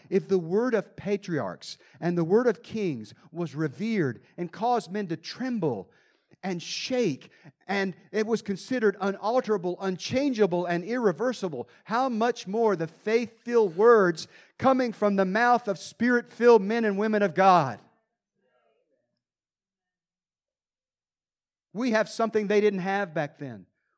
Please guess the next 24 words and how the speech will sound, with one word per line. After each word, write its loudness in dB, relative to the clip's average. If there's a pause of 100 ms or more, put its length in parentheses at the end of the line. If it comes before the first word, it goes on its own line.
(120)
We've -6
got -2
the -4
indwelling -4
Spirit -4
of -6
God -4
on -4
the -4
inside -8
of -10
us. -14 (460)
How -4
much -2
more 2
should -10
we -4
be -10
speaking -8
words 0
of -6
faith -2
and -6
power 0